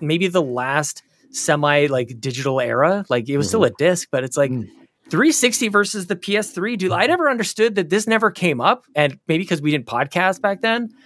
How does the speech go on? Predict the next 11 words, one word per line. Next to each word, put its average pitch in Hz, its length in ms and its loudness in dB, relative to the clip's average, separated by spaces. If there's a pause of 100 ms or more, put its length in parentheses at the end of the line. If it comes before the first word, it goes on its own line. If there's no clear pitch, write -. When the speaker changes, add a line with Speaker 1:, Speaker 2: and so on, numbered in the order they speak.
(500)
Speaker 1:
you 277 160 0
had 427 120 2
to 294 80 0
install 285 420 2
every 285 160 0
game 285 240 0
on 285 80 4
a - 40 -2
P 285 180 -2
S 294 140 0
three. 311 520 0